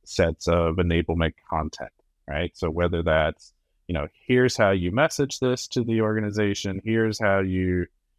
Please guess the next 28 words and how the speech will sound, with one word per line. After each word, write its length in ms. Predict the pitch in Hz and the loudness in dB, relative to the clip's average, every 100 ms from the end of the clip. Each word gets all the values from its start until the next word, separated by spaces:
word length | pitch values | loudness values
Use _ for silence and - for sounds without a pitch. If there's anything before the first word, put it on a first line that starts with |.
| _ - | _ -4
uh, 440 | 87 85 80 78 - _ _ _ - | -2 0 -2 -4 -8 _ _ _ -4
you 100 | 98 | -2
know, 140 | 85 | -2
work 360 | 78 95 104 95 _ | -2 0 0 -2 _
to 640 | - 101 92 90 90 90 82 | 0 2 2 0 0 -2 -4
train 640 | - 95 92 92 95 92 90 | -6 -4 -2 -4 -2 -2 -2
the 180 | 87 | -2
individual 420 | 85 82 82 82 87 | -2 -4 -4 -4 0
managers, 560 | 127 127 120 110 - | 2 2 2 0 0
here's 520 | 120 117 113 110 - _ _ _ - | 0 2 2 0 -2 _ _ _ 0
our 260 | 110 120 | 4 4
understanding 840 | 117 101 98 - 95 92 90 90 90 | 2 -2 -4 -2 -2 -2 -2 -4 -6
of 420 | 98 90 87 82 85 | -4 -2 -2 -4 -4
your 320 | 87 92 87 | -2 -2 -4
goals 720 | 85 82 85 110 220 - - _ | -4 -4 -2 -4 -6 -12 -20 _
for 100 | 120 | -4
the 120 | 110 | -2
year. 480 | 104 110 135 202 240 _ _ _ - | 0 2 4 2 -2 _ _ _ -8
Um, 580 | 87 87 80 73 67 67 _ _ | -2 0 0 -2 -6 -12 _ _
you 140 | 113 104 | -2 0
know, 140 | 95 - | 0 -2
here's 640 | 117 113 110 104 101 - - | 0 2 2 2 2 0 -2
the, 640 | 101 98 95 95 92 90 | 0 2 0 0 -2 -4
you 140 | - 101 | -4 -4
know, 80 | |
your 280 | 95 95 107 | -2 -2 -4
current 640 | - - 143 156 110 95 - | -4 -4 0 2 0 -2 -4
engagement 640 | 107 92 92 92 85 87 | -4 -2 0 -2 -4 -12